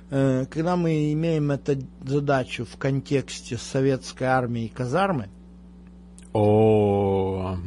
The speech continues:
Speaker 2: да.
Speaker 1: и сидит адвентист, ну, кстати говоря, в субботу
Speaker 2: Да кто
Speaker 1: тоже.
Speaker 2: угодно сидит.
Speaker 1: В казарме, потому что он не вышел в субботу. Он сидит, он читает Писание. Проходит мимо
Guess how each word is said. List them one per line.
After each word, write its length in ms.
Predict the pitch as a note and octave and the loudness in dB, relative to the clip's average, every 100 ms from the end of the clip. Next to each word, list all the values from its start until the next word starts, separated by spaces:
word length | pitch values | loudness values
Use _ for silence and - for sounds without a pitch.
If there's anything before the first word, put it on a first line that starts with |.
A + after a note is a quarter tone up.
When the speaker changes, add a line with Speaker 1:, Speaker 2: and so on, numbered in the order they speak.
| E2+ | -6
Speaker 2:
да. 480 | F2+ F2 F2 F2 E2+ - - - - - - | -4 -2 -2 -4 -6 -14 -20 -20 -20 -16 0
Speaker 1:
и 260 | F3+ E3 D3+ | 4 4 2
сидит 580 | - D#3 C#3 C#3 G3+ - - - - - | 0 -2 -2 -2 -4 -4 -18 -18 -20 -8
адвентист, 800 | C3 C#3+ C3 C#3 - G#2+ G#2+ - | 0 2 2 0 0 -6 -10 -2
ну, 120 | C3+ | 0
кстати 400 | C3+ - C#3 C3 | 0 2 0 2
говоря, 200 | B2 B2+ | 4 4
в 60 | A#2 | 2
субботу 340 | - A#2 A#2 | -4 -4 4
Speaker 2:
Да 60 | D3+ | 4
кто 100 | D#3+ | 8
Speaker 1:
тоже. 240 | A3 G3 F3 | 10 10 10
Speaker 2:
угодно 580 | G3 B2+ G#2 F#2 F#2 F#2 | 8 8 4 -2 -4 -10
сидит. 440 | - A2+ F#2+ F#2+ D#2 - - - - - - - - | -12 -10 -8 -10 -12 -18 -20 -20 -20 -20 -20 -20 -20
Speaker 1:
В 80 | - | -4
казарме, 580 | D3 D3 C#3+ C3+ C3 D3+ - | 2 4 6 4 2 -4 -8
потому 180 | C3 D3 | -2 0
что 140 | - D#3+ | 2 2
он 120 | D#3+ | 4
не 80 | D#3 | 4
вышел 360 | D3+ D3+ F#3+ | 2 0 -4
в 40 | D#3 | -6
субботу. 600 | - F#3 C3 G2+ - A#2 - - - - - - - - - - - - - - | -6 -6 -4 -6 -10 -18 -18 -20 -20 -20 -20 -20 -20 -20 -20 -20 -20 -20 -20 -14
Он 160 | G2 A#2 | -8 -6
сидит, 420 | - C#4+ F#3+ F3 - - - - - | 0 2 2 2 -2 -20 -20 -20 -14
он 180 | G#2+ B2+ | -6 -6
читает 440 | - - F3+ F3+ F3+ | -6 2 6 6 4
Писание. 580 | - - B2 G#2 G2 G2+ - - - - - - - - | -8 -6 -4 -4 -8 -12 -16 -20 -20 -20 -20 -20 -16 -4
Проходит 640 | B2 A#2+ F#3 G3+ F#3 - | -2 -2 0 0 0 0
мимо 540 | D3 C#3+ D#3 D#3+ D#3+ | 4 4 4 4 2